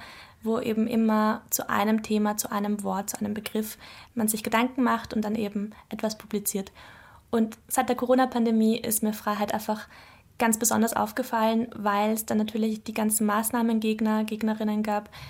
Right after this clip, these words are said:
Leute, die Corona geleugnet haben, die sich nicht impfen lassen wollten, die keine Maske tragen wollten, die jegliche Maßnahmen irgendwie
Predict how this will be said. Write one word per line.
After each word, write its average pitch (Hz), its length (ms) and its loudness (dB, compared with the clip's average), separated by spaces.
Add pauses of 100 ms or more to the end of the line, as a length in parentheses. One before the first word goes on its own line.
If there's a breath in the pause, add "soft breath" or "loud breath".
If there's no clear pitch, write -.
(160 loud breath)
Leute, 220 320 2
die 208 320 -2
Corona 214 380 2 (140)
geleugnet 220 580 4
haben, 202 480 0 (180 loud breath)
die 220 60 -2
sich 214 160 0
nicht 214 160 0
impfen 233 260 2
lassen 214 300 0
wollten, 208 300 0
die 214 100 -8
keine 202 160 -2
Maske 214 340 0
tragen 202 400 -2
wollten, 202 380 -4
die 208 260 -6 (100)
jegliche 220 600 0
Maßnahmen 202 520 0
irgendwie 208 460 -4